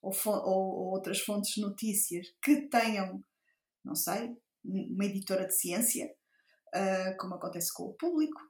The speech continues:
ou com o Observador, que infelizmente são os únicos jornais nacionais que eu tenha conhecimento que têm secções próprias de, de, de ciência. O jornalismo de ciência está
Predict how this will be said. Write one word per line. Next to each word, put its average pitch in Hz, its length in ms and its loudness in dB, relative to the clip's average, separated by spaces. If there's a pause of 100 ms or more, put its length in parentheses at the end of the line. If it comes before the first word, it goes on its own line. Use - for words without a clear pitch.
ou 185 200 -4
com 196 580 0
o 190 120 0
Observador, 208 640 2 (180)
que 233 100 0
infelizmente 208 440 -2
são 208 160 0
os 202 120 0
únicos 214 240 0
jornais 208 360 0
nacionais 208 480 -2
que - 100 0
eu 247 80 0
tenha 233 280 2
conhecimento 220 640 0
que - 120 -16
têm 202 240 -2
secções 196 840 -4 (320)
próprias 190 720 -2
de, 170 560 -8
de, 175 300 -10
de - 100 -16
ciência. 240 800 -2
O 233 100 0
jornalismo 220 540 0
de 196 60 -2
ciência 202 460 -4
está 196 480 -4